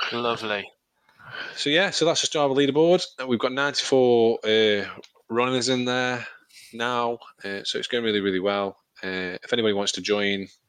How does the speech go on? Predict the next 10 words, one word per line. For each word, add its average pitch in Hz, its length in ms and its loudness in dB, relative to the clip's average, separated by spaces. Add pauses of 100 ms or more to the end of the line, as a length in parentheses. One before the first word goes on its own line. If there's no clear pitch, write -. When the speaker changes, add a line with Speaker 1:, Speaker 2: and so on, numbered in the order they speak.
(260)
Speaker 2:
just - 360 -2 (220)
if 110 160 -2
you - 40 -2
search 107 320 0
for 98 260 2
Couch - 440 -4
to 95 200 -2
Coach - 440 -2
Running 104 280 -2
Club 107 320 0